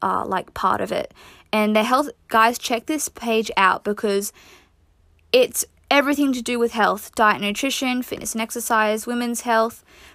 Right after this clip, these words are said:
primary care, and mental health. Um, if you want more information, if you have any questions about your health, go to this page. You will find what you're, um, what you're thinking.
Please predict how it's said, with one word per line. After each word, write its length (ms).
primary 340
care, 420
and 140
mental 260
health. 420
Um, 180
if 180
you 80
want 160
more 180
information, 460
if 160
you 180
have 160
any 160
questions 600
about 320
your 180
health, 440
go 160
to 140
this 180
page. 540
You 200
will 120
find 520
what 180
you're, 380
um, 420
what 140
you're 80
thinking. 560